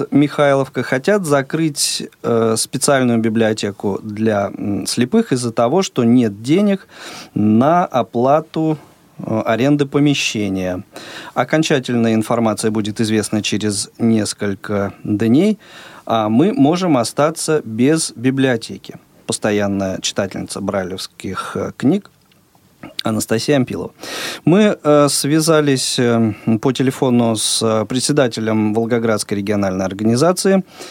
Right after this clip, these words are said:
вос, э, Натальей Евгеньевной Гапиенко. И, м, э, вот что она нам сказала,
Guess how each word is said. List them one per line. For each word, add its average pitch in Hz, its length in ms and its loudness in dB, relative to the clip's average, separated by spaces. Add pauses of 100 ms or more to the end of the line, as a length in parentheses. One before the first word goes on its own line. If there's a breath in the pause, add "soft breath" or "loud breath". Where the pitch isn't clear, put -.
(320 loud breath)
вос, 151 640 2
э, 139 340 2 (160 loud breath)
Натальей 135 380 2
Евгеньевной 127 540 4 (240)
Гапиенко. 120 920 2 (120)
И, 180 200 4 (260)
м, 123 460 4 (1500 loud breath)
э, 117 440 2
вот 147 200 2
что - 180 0
она 147 160 4
нам 143 180 4
сказала, 151 760 4